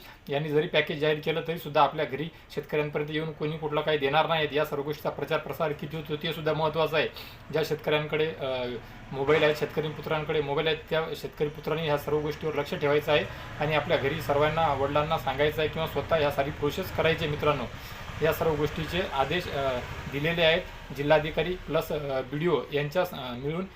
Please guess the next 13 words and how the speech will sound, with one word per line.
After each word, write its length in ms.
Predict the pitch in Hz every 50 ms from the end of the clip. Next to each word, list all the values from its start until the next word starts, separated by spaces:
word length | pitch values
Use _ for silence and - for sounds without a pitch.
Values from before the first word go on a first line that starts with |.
| - - -
ह्या 100 | - 143
सर्व 220 | 139 - 156 156 151
गोष्टी, 380 | 147 165 147 - - 208 226 -
अ, 120 | - 147 135
मार्गी 340 | 123 127 131 143 147 165 160
लागणार 300 | 147 143 147 165 160 156
आहेत 140 | 165 175
आणि 140 | 175 151 165
शेतकऱ्यांना 500 | - 160 - - - 147 147 156 180 175
लाभ 200 | 147 139 160 160
मिळणार 260 | 156 147 160 170 175
आहे 100 | 170 160
मित्रांनो. 320 | 147 143 143 143 139 131